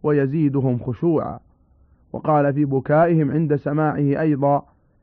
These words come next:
"وإذا سمعوا ما أنزل إلى الرسول ترى أعينهم تفيض من الدمع مما عرفوا من الحق". وذكر في موضع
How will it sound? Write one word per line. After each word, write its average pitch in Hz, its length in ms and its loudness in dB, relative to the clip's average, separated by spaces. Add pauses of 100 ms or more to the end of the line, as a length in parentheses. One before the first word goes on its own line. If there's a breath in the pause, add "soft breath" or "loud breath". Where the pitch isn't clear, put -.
(480)
"وإذا 147 440 2
سمعوا 151 560 0
ما 165 280 2
أنزل 156 280 0
إلى 151 240 2
الرسول 139 640 0 (800)
ترى 165 400 2
أعينهم 156 800 0 (420)
تفيض 160 520 0
من 143 240 0
الدمع 143 640 0 (260)
مما 147 440 0
عرفوا 139 440 0
من 135 140 0
الحق". 135 400 -4 (1200)
وذكر 151 500 0
في 143 140 -2
موضع 147 380 -2